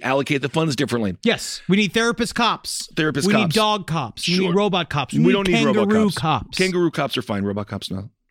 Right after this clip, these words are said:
Speaker 1: But anyway, L A P D officers, they were fired.
Speaker 2: Hmm.
Speaker 1: And I actually wanna go to bat for them. And this is because we're equal here.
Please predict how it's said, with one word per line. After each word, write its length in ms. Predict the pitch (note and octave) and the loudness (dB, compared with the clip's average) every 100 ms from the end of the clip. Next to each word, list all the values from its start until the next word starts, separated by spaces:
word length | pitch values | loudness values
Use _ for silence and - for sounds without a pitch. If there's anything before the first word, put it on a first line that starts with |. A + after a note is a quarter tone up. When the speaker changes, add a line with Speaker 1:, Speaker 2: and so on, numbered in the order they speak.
| - - - - | -20 -18 -14 -2
Speaker 1:
But 80 | |
anyway, 360 | G#3 A#3+ D3 C3+ - - - | 0 2 2 0 -6 -18 -4
L 120 | G3 | 0
A 60 | B3+ | 0
P 140 | G#3+ | 2
D 120 | D#3 | 2
officers, 560 | C#3 B2 A#2+ B2+ A2+ - | 2 2 0 0 0 -2
they 180 | B2+ G3 | 0 2
were 100 | A3+ | 2
fired. 440 | - F#2 A1+ - - _ _ | -2 -4 -6 -8 -14 _ _
Speaker 2:
Hmm. 320 | D3 D#3 C#3+ | 2 4 4
Speaker 1:
And 120 | C#3 - | 4 4
I 160 | A3+ | 2
actually 420 | B3+ A3+ - D#3+ | 2 0 -2 0
wanna 220 | D3 C3+ C3 | 2 2 0
go 120 | A#2+ | 0
to 60 | A2+ | 0
bat 280 | F#2+ F2+ - | -2 -6 -8
for 80 | |
them. 240 | D#2+ A#1 - _ - | -8 -8 -10 _ -4
And 160 | A#2+ B2+ | 0 2
this 160 | D3 | 0
is 80 | F#3+ | -4
because 260 | E3+ E3+ F3 | -4 0 2
we're 220 | E3 F3 | 2 2
equal 360 | - E3 C3+ G#2+ | 0 0 0 0
here. 220 | G2 | -2